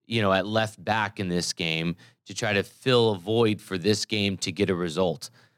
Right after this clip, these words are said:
I don't care about the result. I'm not gonna come on here and talk to, you know, talk to anybody about, "Oh yeah, we beat Mexico four zero," or "We lost to Mexico four zero." If it's the right roster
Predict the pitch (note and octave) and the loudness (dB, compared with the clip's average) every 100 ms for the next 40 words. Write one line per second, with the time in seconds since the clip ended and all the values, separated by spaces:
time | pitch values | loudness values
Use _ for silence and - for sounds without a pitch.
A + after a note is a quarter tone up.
0 | _ - B2+ D#3+ D#3+ - A2 B2+ E2 - | _ -6 0 0 0 -2 0 2 0 -4
1 | D#2+ D2+ - - _ _ _ G#2+ D3+ D#3 | -6 -2 -2 -2 _ _ _ -4 -2 -2
2 | A#2 G#2+ A#2 A2+ G#2 G#2 G#2 G2 F#2 F#2+ | -2 -2 -2 -2 2 4 4 2 0 -2
3 | F#2+ - - G#2 F#2+ D2 F2 G2+ F#2+ F2+ | -2 -6 -4 2 2 2 0 2 4 2
4 | - - F#2+ A2+ - C3+ C#3 G#2+ F#2+ F#2 | 0 -2 -2 -2 -4 0 2 2 4 2
5 | E2+ F#2 F#2 - - - - - - C3 | 2 2 2 -2 -8 -20 -20 -20 -4 0
6 | C#3 A#2 A#2 A#2+ B2+ C3 - A#2 - A#2+ | 2 2 2 0 0 0 2 0 2 4
7 | A2+ G2+ A#2+ F#2 D2+ _ A2 G#2+ G#2 G2 | 4 4 4 4 0 _ -2 2 4 4
8 | G#2 G#2 C3+ D3 - A2 F#2+ - G2 E2+ | 0 0 2 2 -2 -4 -2 0 -2 -2
9 | F#2+ G2 F2 F2 F2 - A2+ A#2 A#2 C3 | 0 2 2 2 2 2 0 0 -2 -4
10 | B2 B2+ G#2 A#2 G2+ F#2+ - G2 F#2+ | -2 -2 0 0 2 0 -2 0 2